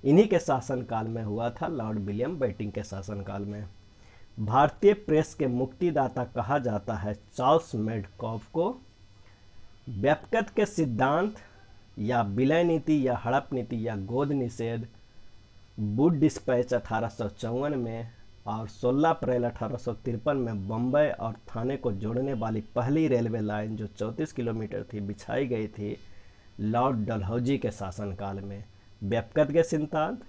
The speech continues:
या विलय नीति या हड़प नीति, वुड डिस्पैच और रेलवे लाइन।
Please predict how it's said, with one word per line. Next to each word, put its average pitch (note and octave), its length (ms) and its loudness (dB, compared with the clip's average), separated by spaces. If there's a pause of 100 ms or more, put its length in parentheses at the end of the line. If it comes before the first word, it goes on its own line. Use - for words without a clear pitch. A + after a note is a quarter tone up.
या A#2 160 -2
विलय A#2 360 0
नीति D3+ 380 2
या A#2 80 0
हड़प A2+ 320 -4
नीति, D3+ 300 0 (840)
वुड A#2+ 320 2
डिस्पैच E3 600 0 (440)
और A#2+ 160 0
रेलवे A2+ 360 4
लाइन। F#2 340 -4